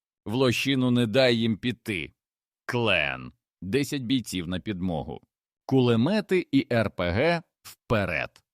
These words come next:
Ігор, той самий Терек, не став питати зайвого. Він знав цю місцевість, мов свої черевики. Він розбив групу на трійки.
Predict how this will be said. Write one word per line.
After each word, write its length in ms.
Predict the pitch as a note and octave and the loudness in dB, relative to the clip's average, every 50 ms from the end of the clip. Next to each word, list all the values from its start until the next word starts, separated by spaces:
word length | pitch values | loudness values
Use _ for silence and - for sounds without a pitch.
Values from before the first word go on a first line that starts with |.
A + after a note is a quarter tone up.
| _ _ _ _ _ _ _ _ | _ _ _ _ _ _ _ _
Ігор, 420 | - D#3+ E3 B2+ E2+ D#2+ A#1 - _ _ _ _ _ _ | -4 0 0 2 2 0 -4 -8 _ _ _ _ _ _
той 160 | - C3+ A#2 | -2 0 0
самий 300 | - - B2 A#2+ A#2+ A#2 | 0 0 0 2 2 0
Терек, 680 | A#2 - _ - F#3+ G3 F3 A#2+ D#2 C2 - - - _ _ _ _ _ - | -2 -4 _ 0 2 2 2 2 0 -4 -8 -12 -20 _ _ _ _ _ -8
не 180 | F3 G#3+ A3+ - | -4 -4 -4 -4
став 340 | - - G#2+ G2 F#2+ - | -2 0 0 0 0 -2
питати 400 | - A#2 - - F2 D#2 - F2+ | -4 -4 -2 -2 -4 -2 -4 -6
зайвого. 520 | E2+ D#2+ F2 D#2+ D2 C2+ B1+ B1+ - - - - _ _ _ _ _ _ _ _ - | -6 -4 -4 -4 -4 -4 -6 -8 -8 -10 -12 -14 _ _ _ _ _ _ _ _ -6
Він 280 | F2+ G2+ D#3+ A3 A#3+ A#3+ | -2 -2 0 0 0 -2
знав 340 | F#3 E3 C#3 G2+ F#2 F2 - | -2 -2 0 0 0 0 0
цю 140 | - A2 | -2 -2
місцевість, 680 | A2 A2 A#2 A2 - - G#3 G#3+ G3+ G#3 G3+ - - _ _ _ _ - | -2 -2 -2 -4 -4 -2 -2 0 0 -2 -6 -8 -10 _ _ _ _ -2
мов 300 | A2+ C3+ F3 G3 F3 - | 2 4 4 4 2 0
свої 480 | - E3+ E3+ E3 C#3 G#2+ F2+ E2+ D#2 - _ _ _ _ _ - | -4 -2 0 2 2 2 0 -2 -2 -6 _ _ _ _ _ -4
черевики. 840 | - C#3 B2 A#2 A#2+ A#2+ A2+ A2 A2 F#2+ - - D2 C#2+ B1 A#1 - _ _ _ _ _ _ _ _ | 0 2 2 4 4 2 2 2 0 0 -2 -4 -8 -8 -8 -8 -12 _ _ _ _ _ _ _ _
Він 280 | E2+ F#2 E3+ G#3 G#3 F#3 | -6 -4 -4 -2 0 0
розбив 500 | D3+ C3+ G#2 E2+ F2 G2+ D#3+ F3+ F3 C3 | 0 0 0 -2 -2 0 0 0 2 0
групу 440 | G2 G#2 A#2+ D3+ C#3+ - - C#3 C#3 | -2 0 0 0 -2 -2 -4 -2 0
на 180 | C3 B2 A#2 | 0 0 0
трійки. 680 | - - G#2 F2 E2 C#2 B1 A#1 - - B1 A1+ - | 0 -2 -4 -2 -2 -4 -8 -10 -12 -12 -12 -12 -12